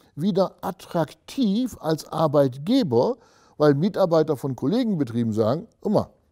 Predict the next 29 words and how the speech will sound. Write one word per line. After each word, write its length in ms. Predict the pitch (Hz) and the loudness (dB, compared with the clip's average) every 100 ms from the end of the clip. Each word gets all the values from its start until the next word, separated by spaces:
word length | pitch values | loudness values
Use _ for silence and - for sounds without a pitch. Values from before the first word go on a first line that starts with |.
| _ _ _ _ - | _ _ _ _ -4
beim 120 | 156 | -2
Steffen 300 | - 92 107 | -2 -4 -4
kannst 200 | 131 151 | -6 -4
du 40 | |
arbeiten.“ 520 | 185 226 120 92 85 - _ _ _ _ _ _ | -2 0 -2 -6 -12 -20 _ _ _ _ _ _
Ja, 280 | 110 170 254 - _ | 0 2 0 -8 _
da 140 | 151 | 2
musst 260 | 151 269 - | 4 2 0
du 60 | 202 | 0
zwar 220 | 151 123 | 4 6
arbeiten, 480 | 104 113 156 269 226 _ | 6 6 4 2 -10 _
aber 140 | 175 | 2
da 80 | 175 | 4
bekommst 320 | 151 131 104 | 2 0 -2
du 40 | 98 | -2
auch 60 | |
Geld 240 | 143 269 - | 0 0 -2
dafür. 240 | - - _ _ _ _ _ - - | -12 -16 _ _ _ _ _ -16 4
Auch 180 | 165 | 4
für 100 | 127 | 4
den 140 | 117 104 | -2 2
Service 420 | 220 254 120 - | 2 2 0 -4
am 120 | 120 | 0
Wochenende. 520 | 180 196 131 85 - - _ _ _ _ _ | 0 0 -8 -12 -16 -20 _ _ _ _ _
Und 200 | 120 98 | -8 0
dann 220 | 147 311 | 2 2
kommt 220 | 247 226 175 | 2 2 2
das 140 | 113 | -2
Nächste. 520 | 101 107 - 226 311 | -2 -4 -4 -8 -8